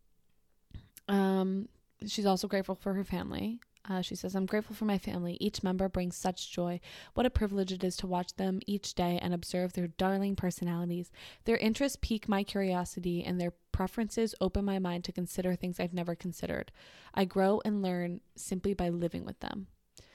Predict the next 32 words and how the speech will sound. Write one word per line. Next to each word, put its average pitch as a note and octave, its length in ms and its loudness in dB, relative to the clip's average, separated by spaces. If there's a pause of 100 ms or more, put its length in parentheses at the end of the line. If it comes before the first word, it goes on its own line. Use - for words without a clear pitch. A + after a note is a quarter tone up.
(360)
Um, G3 420 4
which G#3 180 4
is A3 260 0
really C4 260 6
what D4 140 8
she G#3+ 100 4
should G3 160 4
have F#3 80 4
said F3+ 140 4
is, F3 140 4
"I'm F3 180 4
thankful F3 420 4
that F3 320 2 (360)
they F3+ 540 6 (760)
don't F#3 240 6
know F3+ 140 6
any F3 120 4
better E3+ 260 6
and E3+ 140 4
let E3+ 160 2
me F3 140 4
record E3+ 360 0
them F#3 280 -2 (100)
and F3 360 2
I E3+ 300 2
can F3+ 120 -2
profit F3 280 0
off - 160 -2
of - 60 -10
them." - 220 -6 (680)
It's D#4+ 280 4
just, - 400 2